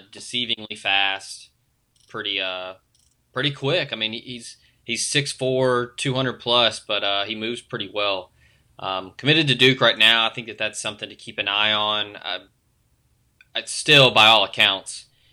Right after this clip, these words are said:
talking quarterback here, their number one target is still Luke Altmaier, and it's going to be Luke Altmaier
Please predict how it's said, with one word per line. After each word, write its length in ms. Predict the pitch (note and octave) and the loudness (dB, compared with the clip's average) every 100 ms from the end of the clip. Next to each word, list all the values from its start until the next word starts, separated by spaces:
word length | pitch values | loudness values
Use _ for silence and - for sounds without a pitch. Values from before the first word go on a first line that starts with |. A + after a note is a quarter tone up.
| _ _ - | _ _ -4
talking 320 | A2+ A2 G2 | -2 -2 -10
quarterback 540 | A2+ A2 G2+ F#2+ F#2 | -10 -8 -4 -4 -4
here, 300 | - F#2+ F#2+ | -8 -12 -12
their 120 | F#2 G#2 | -10 -8
number 220 | G#2 G2+ | -8 -8
one 160 | G2 F#2+ | -10 -8
target 460 | G#2 G2 G2 F#2+ | -6 -4 -4 -6
is 340 | G2 F2+ - - | -8 -12 -18 -14
still 380 | - - G2+ F#2+ | -8 -4 -4 -2
Luke 180 | G2 G2 | -6 -4
Altmaier, 640 | G2 F#2+ F#2+ F#2+ F#2 F#2 | -4 -4 -4 -2 -4 -6
and 100 | F2+ F#2 | -10 -14
it's 120 | - | -12
going 280 | G2+ G2 - | -10 -10 -10
to 80 | |
be 120 | G2 F#2+ | -8 -8
Luke 180 | F#2 F#2+ | -6 -4
Altmaier 580 | F#2 F#2+ F#2 F2+ F2+ | -4 -4 -6 -6 -8